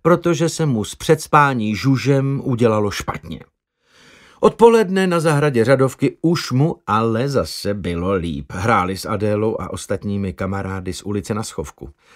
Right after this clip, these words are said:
Cyrilovi se přitom strašně začalo chtít na záchod, ale nešel, aby ho Adéla nezapikala. Takže si sundal trenky a vykadil se mámě mezi rododendrony, ve kterých byl schovaný. To rozesmálo Tomáše,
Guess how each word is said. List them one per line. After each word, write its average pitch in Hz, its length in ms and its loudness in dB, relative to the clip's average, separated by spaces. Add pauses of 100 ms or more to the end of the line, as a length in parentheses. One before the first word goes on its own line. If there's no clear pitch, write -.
(380)
Cyrilovi 196 580 6
se 180 140 0
přitom 170 380 -2
strašně 170 500 -2
začalo 151 360 -2
chtít - 260 -10
na 131 100 0
záchod, 135 520 -4
ale 135 200 0
nešel, 151 640 -2
aby 127 240 -2
ho 131 220 -4
Adéla 139 340 -2
nezapikala. - 760 -8 (480)
Takže 151 320 6
si 107 200 -2
sundal 135 400 0
trenky 165 520 0
a 90 120 -4
vykadil 156 640 -2
se - 180 -6
mámě 117 500 2
mezi 98 400 -2
rododendrony, 120 1120 4
ve 104 120 0
kterých 92 380 -4
byl 95 200 -2
schovaný. 73 600 -4 (120)
To 196 240 6
rozesmálo 185 720 2
Tomáše, 156 560 2